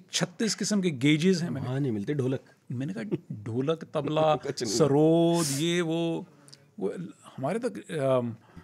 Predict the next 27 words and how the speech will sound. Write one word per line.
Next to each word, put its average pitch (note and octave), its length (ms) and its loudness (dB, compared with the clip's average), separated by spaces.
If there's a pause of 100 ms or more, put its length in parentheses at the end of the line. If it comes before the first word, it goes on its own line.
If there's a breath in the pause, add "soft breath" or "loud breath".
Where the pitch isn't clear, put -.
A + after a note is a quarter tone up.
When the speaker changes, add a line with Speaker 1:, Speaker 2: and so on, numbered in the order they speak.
(340 loud breath)
Speaker 1:
मैंने E3 240 -2
पहली F#3 220 0
गिटार F#3+ 240 -2
खरीदी F#3 380 -6
थी G3+ 40 0
लाहौर C#3 340 -2
म्यूजिक D#3+ 340 -2
हाउस, F3+ 480 -2
अ, D#3+ 400 4
दरियागंज C#3 500 2
से। C3 100 -8
Speaker 2:
हाँ। F3+ 280 -8
Speaker 1:
सारे C#3 380 -4
इंडियन A3+ 260 0
इंस्ट्रूमेंट्स A3+ 420 -4
थे B3 40 -8
वहाँ। A#3+ 200 -10 (680 soft breath)
मैंने F3+ 120 -6
कहा, A#3+ 120 -6
Speaker 2:
वो E3+ 60 0
Speaker 1:
"यार, F3 120 4
Speaker 2:
तो D#3 80 4
बहुत G#2+ 220 -2
मशहूर G2+ 220 -4
Speaker 1:
अब F#3 60 0
Speaker 2:
था। F#3 40 -10
Speaker 1:
कोई C#4 300 -2